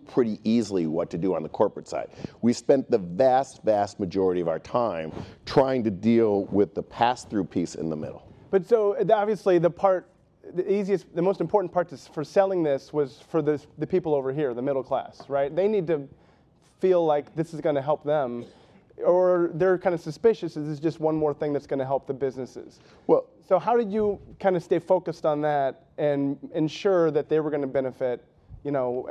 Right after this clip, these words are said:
Speaker 2: as part of this bigger package?
Speaker 1: Well, there, there, there, there's two ways or three ways to help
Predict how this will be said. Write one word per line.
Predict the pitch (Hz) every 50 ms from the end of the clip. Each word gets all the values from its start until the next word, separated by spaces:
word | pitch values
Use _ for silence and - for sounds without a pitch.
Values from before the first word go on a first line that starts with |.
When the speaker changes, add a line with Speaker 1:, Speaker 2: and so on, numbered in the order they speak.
| - -
Speaker 2:
as | 151 143
part | - 160 147
of | 143
this | 131 127
bigger | - - 131 120 123 117 - - - -
package? | 147 131 127 - - - - _ _
Speaker 1:
Well, | - 160 180 156
there, | 151 156 -
there, | - 143 135
there, | 120 110 131 123 -
there's | 131 131 123 - - -
two | - - 180 165
ways | 151 143 151 143 131 127 120
or | - 98
three | 82 - - 120 123 120
ways | 120 117 113 107 101 101
to | - -
help | - - 104 90 87 - _ _